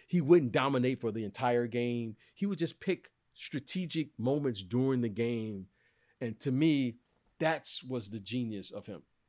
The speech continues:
Act two and recreating himself was like, wow.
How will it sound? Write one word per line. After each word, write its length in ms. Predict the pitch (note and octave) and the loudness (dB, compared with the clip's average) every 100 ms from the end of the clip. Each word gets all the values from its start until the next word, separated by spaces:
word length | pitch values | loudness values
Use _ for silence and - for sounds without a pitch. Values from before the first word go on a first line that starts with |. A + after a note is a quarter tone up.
| - | 0
Act 300 | F#3 F#3+ - | 2 2 0
two 320 | - F#3 A3 - _ _ _ _ - | -4 -4 -4 -12 _ _ _ _ -6
and 220 | B2+ A2 | -4 0
recreating 640 | E3+ E3+ E3+ D#3 D#3+ D#3+ | -2 -2 -2 0 2 0
himself 420 | D#3 D#3 D#3+ E3 D#3+ _ _ _ _ _ _ _ - | -2 -2 -2 -2 -6 _ _ _ _ _ _ _ -4
was 400 | C3 B2+ B2 - | 2 2 2 2
like, 320 | B2 A2+ - _ _ _ _ | 2 0 -6 _ _ _ _
wow. 340 | F#2+ G2 D2+ | -2 -2 -2